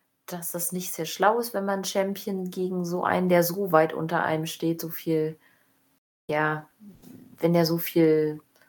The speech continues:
Oberhand gewinnen darf. Aber bei Mox macht das eigentlich voll nichts.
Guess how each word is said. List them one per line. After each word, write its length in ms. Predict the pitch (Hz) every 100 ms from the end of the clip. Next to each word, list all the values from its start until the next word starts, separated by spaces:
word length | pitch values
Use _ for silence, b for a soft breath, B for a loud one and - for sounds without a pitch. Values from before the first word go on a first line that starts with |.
| b _
Oberhand 760 | - 175 175 165 165 170 165 -
gewinnen 460 | 160 175 175 170
darf. 460 | 165 165 170 170 -
Aber 280 | - 165 170
bei 160 | 165 156
Mox 420 | 160 165 - -
macht 220 | 151 -
das 160 | 156 -
eigentlich 440 | 143 143 156 -
voll 260 | - 139 143
nichts. 440 | 143 - - -